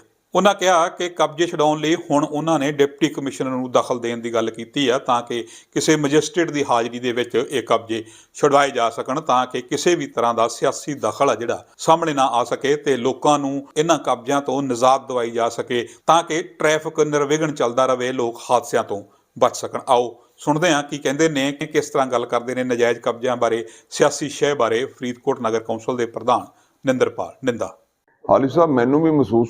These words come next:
Speaker 2: ਹੁੰਦਾ ਕਿ ਵੀ ਆਪਾਂ ਜੇ ਕਿਸੇ ਜ਼ਿੰਮੇਵਾਰ ਸੀਟ ਤੇ ਬੈਠੇ ਹਾਂ ਤੇ ਆਪਣਾ ਇੱਕ ਫਰਜ਼ ਬਣਦਾ ਵੀ ਜਿਹੜੇ ਨਜਾਇਜ਼ ਕਬਜ਼ੇ ਆ ਇਹਨੂੰ ਹਟਾਇਆ ਜਾਵੇ,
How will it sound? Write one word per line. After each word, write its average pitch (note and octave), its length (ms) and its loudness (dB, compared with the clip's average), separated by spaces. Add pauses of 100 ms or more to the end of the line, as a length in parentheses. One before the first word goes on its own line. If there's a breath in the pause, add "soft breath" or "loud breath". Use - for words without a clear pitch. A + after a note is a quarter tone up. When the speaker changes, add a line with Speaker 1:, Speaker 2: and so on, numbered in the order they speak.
Speaker 2:
ਹੁੰਦਾ B2+ 320 6
ਕਿ C3+ 240 2
ਵੀ B2+ 160 4
ਆਪਾਂ B2+ 520 4 (300)
ਜੇ B2 100 6
ਕਿਸੇ B2+ 260 2
ਜ਼ਿੰਮੇਵਾਰ A#2 360 4
ਸੀਟ A#2 260 0
ਤੇ A#2 100 4
ਬੈਠੇ G#2 320 2
ਹਾਂ A#2+ 100 2
ਤੇ A#2 100 2
ਆਪਣਾ A2+ 260 2
ਇੱਕ A2+ 420 4
ਫਰਜ਼ A2+ 460 0
ਬਣਦਾ B2 380 4
ਵੀ B2+ 140 0
ਜਿਹੜੇ C3 180 6
ਨਜਾਇਜ਼ A#2 400 4
ਕਬਜ਼ੇ A2+ 380 4
ਆ A#2+ 60 6
ਇਹਨੂੰ B2 320 2
ਹਟਾਇਆ G#2 260 6
ਜਾਵੇ, G#2+ 300 0